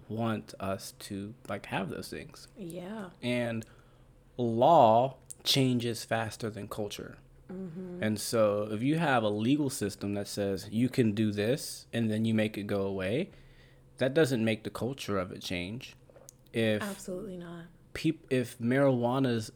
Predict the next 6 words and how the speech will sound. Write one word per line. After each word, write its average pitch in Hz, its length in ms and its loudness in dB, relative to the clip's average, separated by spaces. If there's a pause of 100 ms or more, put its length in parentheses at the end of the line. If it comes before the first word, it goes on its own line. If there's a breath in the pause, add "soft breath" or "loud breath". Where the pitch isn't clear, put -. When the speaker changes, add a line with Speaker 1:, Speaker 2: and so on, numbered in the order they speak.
Speaker 1:
illegal 110 760 2 (120)
for 95 580 -2 (600)
decades 117 840 0 (440 soft breath)
and 123 220 4
then 117 220 4
becomes 110 840 -2